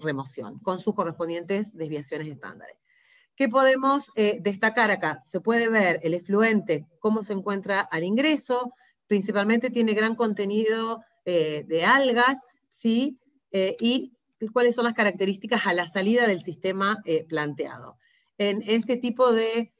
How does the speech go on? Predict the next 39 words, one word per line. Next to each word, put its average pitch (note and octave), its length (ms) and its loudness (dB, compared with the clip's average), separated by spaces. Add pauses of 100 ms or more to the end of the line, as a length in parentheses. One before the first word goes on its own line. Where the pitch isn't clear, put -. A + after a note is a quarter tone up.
(180)
eh, F3 400 0 (520)
sistema C#4 580 2
hemos G3+ 260 0
visto A#3+ 340 0
que A#3 120 -2
hay G#3+ 200 2
una G3 240 -2
reduccio-, F#3 640 -4
reducción F#3+ 680 -2
muy A#3+ 320 0
importante A3 600 -2
en G#3 80 -4
lo F3 80 -6
que F3+ 100 -8
es G3 160 -8
el F3 140 -14
contenido E3+ 520 -4
de, F3 300 -2 (320)
eh, E3 180 -4
nitritos, B3+ 600 -2 (160)
casi, G3 560 -2 (260)
eh, D#3+ 160 -2
el D#3+ 80 -6
noventa D#3+ 320 -4
y - 20 -6
nueve E3+ 240 -2
por D#3 180 -6
ciento, A#3 600 -2
también F#3+ 480 -2
una F#3 180 -4
disminución E3+ 500 -6
importante G3 640 -2
de F#3+ 60 -2
lo D#3+ 100 -4
que D3+ 80 -16
son E3 160 -10
los E3 140 -8
sólidos D#3+ 320 -6
suspendidos, A3 720 -2